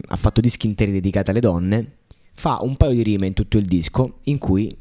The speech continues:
tratta un po', diciamo, alcuni aspetti che ai tempi potevano essere considerati ambigui o comunque di matrice omosessuale,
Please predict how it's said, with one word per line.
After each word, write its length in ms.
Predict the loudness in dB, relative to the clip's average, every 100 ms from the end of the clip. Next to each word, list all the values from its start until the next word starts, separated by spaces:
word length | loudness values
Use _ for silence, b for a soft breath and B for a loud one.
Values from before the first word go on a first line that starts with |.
| -6
tratta 480 | -4 -4 -8 -6 -4
un 140 | -6
po', 240 | -10 -14 -18 _ _ _
diciamo, 380 | -8 -6 -6 -10 _ _ -12
alcuni 260 | -6 -4
aspetti 640 | -4 -6 -10 -10 -14 -16 -10
che 240 | -8 -8 -4
ai 200 | -4 0
tempi 500 | 0 -2 -4 -6 -6 B B B B
potevano 320 | -6 -4 -2
essere 300 | -2 -2 -2
considerati 680 | -4 -4 -4 -4 -4 -6 -8
ambigui 640 | -6 -4 -2 -2 -2 -4 -4
o 100 | -2
comunque 400 | -2 -2 -4 -4
di 100 | -4
matrice 460 | -4 -4 -4 -4 -2
omosessuale, 920 | -2 -2 0 0 0 0 0 -2